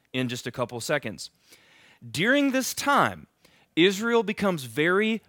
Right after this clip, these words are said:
wealthy. But as a result of this wealth, shocker, wait for it, Israel becomes complacent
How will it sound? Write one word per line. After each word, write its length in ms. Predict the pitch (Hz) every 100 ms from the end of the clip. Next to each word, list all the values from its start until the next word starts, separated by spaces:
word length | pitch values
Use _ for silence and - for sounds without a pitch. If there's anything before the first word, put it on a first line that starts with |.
| -
wealthy. 760 | 110 117 151 180 - 110 - - _ _ _ _ _ - _ _
But 120 | 165
as 160 | 175 165
a 60 | 165
result 680 | 156 139 120 190 302 370
of 140 | 185 131
this 240 | 139 -
wealth, 540 | 113 113 113 143 - -
shocker, 680 | - 175 180 185 127 135 139
wait 240 | 127 175
for 240 | - 127 120
it, 120 | 143 _ - _ _
Israel 500 | 160 180 - 208 202
becomes 520 | 175 196 - 156 151
complacent 1160 | - 160 147 - - 135 139 143 - 107 - -